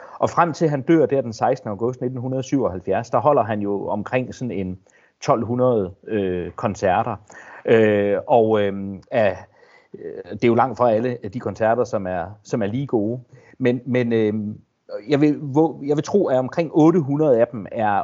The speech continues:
optaget på en eller anden måde. Det kan være en blandt publikum, som sidder med en eller anden båndoptager nede på række halvfjerds og, og optager. Og så kommer de ud på sådan nogle, øh,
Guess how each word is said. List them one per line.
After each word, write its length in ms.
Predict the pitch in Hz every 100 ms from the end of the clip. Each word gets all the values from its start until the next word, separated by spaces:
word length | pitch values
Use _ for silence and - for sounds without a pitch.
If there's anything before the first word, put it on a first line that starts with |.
| -
optaget 500 | 131 - 135 107 90
på 120 | 139
en 220 | 175 165
eller 140 | 107 98
anden 200 | 95 113
måde. 280 | 90 98 107
Det 100 | 127
kan 140 | 135
være 120 | 120
en 180 | 127 135
blandt 220 | 120 120
publikum, 460 | 117 143 120 117 117
som 160 | 120 110
sidder 240 | 135 117
med 140 | 101
en 60 | 110
eller 140 | 95
anden 160 | 104 117
båndoptager 440 | 113 120 123 120
nede 180 | 101 113
på 160 | 120 98
række 260 | 101 95
halvfjerds 500 | 98 104 104 113 123
og, 400 | - 104 90 90
og 120 | 120 107
optager. 540 | 117 - - 113 90 - - - -
Og 80 | 123
så 80 | 123
kommer 280 | 156 147
de 200 | 131 135
ud 200 | 147 170
på 200 | 127 123
sådan 140 | 110 135
nogle, 500 | 120 110 104 101 87 -
øh, 520 | 120 107 104 101 101